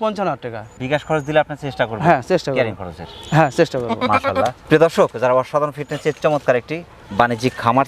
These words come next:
Speaker 2: সেট চাচ্ছেন, বিশেষ করে চমৎকার পার্সেন্টের চারটা একই সাথে, পাঠাটা আপনার বিটল জাতের,
Speaker 1: হ্যাঁ, হ্যাঁ।
Speaker 2: আর এগুলো শিরোহী,
Speaker 1: হ্যাঁ।
Speaker 2: গুজরি, মিক্স।
Speaker 1: হ্যাঁ, হ্যাঁ।
Speaker 2: চমৎকার এই সেটটি বাংলাদেশের যে কোনো প্রান্ত থেকে মাত্র পঞ্চান্ন হাজার টাকায় কিন্তু পেয়ে যাচ্ছেন।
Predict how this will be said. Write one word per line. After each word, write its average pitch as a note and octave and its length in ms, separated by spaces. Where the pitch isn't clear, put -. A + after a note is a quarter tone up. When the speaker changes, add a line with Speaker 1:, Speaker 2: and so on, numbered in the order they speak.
Speaker 2:
সেট A#2+ 240
চাচ্ছেন, G2 260
বিশেষ F3+ 260
করে G3 120
চমৎকার E3 440
পার্সেন্টের B2 500
চারটা E3+ 380
একই F2+ 200
সাথে, D#2+ 200
পাঠাটা A#2+ 340
আপনার G2+ 260
বিটল C3 260
জাতের, B2+ 180
Speaker 1:
হ্যাঁ, F#3 100
হ্যাঁ। B2+ 100
Speaker 2:
আর A#2+ 140
এগুলো B2 260
শিরোহী, C3+ 360
Speaker 1:
হ্যাঁ। C3+ 200
Speaker 2:
গুজরি, B2+ 340
মিক্স। D3+ 240
Speaker 1:
হ্যাঁ, D3+ 240
হ্যাঁ। A2 220
Speaker 2:
চমৎকার D#3 500
এই B2 140
সেটটি D3 320
বাংলাদেশের A2+ 400
যে G#3 120
কোনো E3 160
প্রান্ত F2+ 160
থেকে E2 160
মাত্র D#3 160
পঞ্চান্ন B2+ 300
হাজার F#2 180
টাকায় E2+ 200
কিন্তু E2+ 180
পেয়ে F#2 160
যাচ্ছেন। B2+ 240